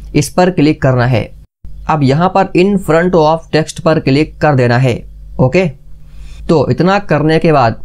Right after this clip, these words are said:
अब इस image को कहीं पर भी move कर सकते हैं, इसको छोटा बड़ा भी कर सकते हैं जैसा कि आप देख रहे हैं। तो क्लिप आर्ट से आप किसी भी picture को ऐसे ही search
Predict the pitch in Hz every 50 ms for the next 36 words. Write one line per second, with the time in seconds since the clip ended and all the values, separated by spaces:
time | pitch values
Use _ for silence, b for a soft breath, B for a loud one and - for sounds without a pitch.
0 | - - 139 151 160 165 - - 127 131 135 135 143 151 - - - 123 117 107
1 | - - - 143 160 190 196 196 185 165 151 151 156 165 156 143 135 135 143 165
2 | 160 - - 156 143 135 135 127 - - 127 123 127 117 98 - - - b b
3 | b b b b b - - 139 135 - - 160 131 127 - 156 143 139 175 175
4 | 175 151 151 160 165 165 165 170 175 - 160 143 139 139 123 - - 131 123 127
5 | 123 117 104 - - - - - - - - 127 127 131 123 123 123 147 139 135
6 | 147 139 139 139 151 - 151 147 143 165 170 170 156 139 131 123 127 123 110 -
7 | - - - - - - - b b b b b b - 175 156 135 120 123 -
8 | 156 190 220 - - - 135 147 165 165 - - 175 165 156 156 151 - 156 156
9 | - 214 202 214 208 208 - 143 139 - - 170 175 175 - 151 127 - 120 127
10 | 127 127 - 139 147 165 151 131 123 - - - 151 160 170 -